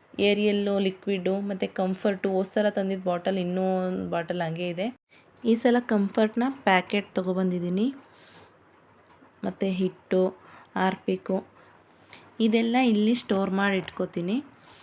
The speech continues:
ಅದೆಲ್ಲ ಆದಮೇಲೆ ನಾನು ಅಡುಗೆ ಮನೆಗೆ ಬಂದೆ. ಆ, ಈ ಡ್ರೈ ಫ್ರೂಟ್ಸ್ ಖಾಲಿ ಆದಮೇಲೆ ಈ ಗ್ಲಾಸ್ ಕಂಟೈನರ್ ತೊಳೆದಿರಲಿಲ್ಲ, ಹಾಗಾಗಿ ಗ್ಲಾಸ್ ಕಂಟೈನರೆಲ್ಲ ತೊಳ್ದು, ಹ್ಮ್, ಡ್ರೈ ಫ್ರೂಟ್ಸ್ ಎಲ್ಲ ತುಂಬಿಟ್ಬಿಡೋಣ ಅಂತ ಇದೆಲ್ಲ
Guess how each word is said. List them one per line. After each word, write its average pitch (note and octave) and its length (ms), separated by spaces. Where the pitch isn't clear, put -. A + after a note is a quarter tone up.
ಅದೆಲ್ಲ G#3+ 380
ಆದಮೇಲೆ G3+ 440
ನಾನು G3+ 280
ಅಡುಗೆ F#3+ 260
ಮನೆಗೆ F#3+ 360
ಬಂದೆ. F3 520
ಆ, G#3 240
ಈ G3+ 80
ಡ್ರೈ F3+ 260
ಫ್ರೂಟ್ಸ್ A3+ 320
ಖಾಲಿ G3 320
ಆದಮೇಲೆ F#3+ 680
ಈ F#3 40
ಗ್ಲಾಸ್ F3 420
ಕಂಟೈನರ್ F#3+ 560
ತೊಳೆದಿರಲಿಲ್ಲ, E3+ 580
ಹಾಗಾಗಿ G#3+ 420
ಗ್ಲಾಸ್ F#3+ 420
ಕಂಟೈನರೆಲ್ಲ F#3+ 580
ತೊಳ್ದು, F3 420
ಹ್ಮ್, F#3+ 800
ಡ್ರೈ F3 180
ಫ್ರೂಟ್ಸ್ F#3+ 360
ಎಲ್ಲ F#3 180
ತುಂಬಿಟ್ಬಿಡೋಣ F3 840
ಅಂತ E3 280
ಇದೆಲ್ಲ F#3 240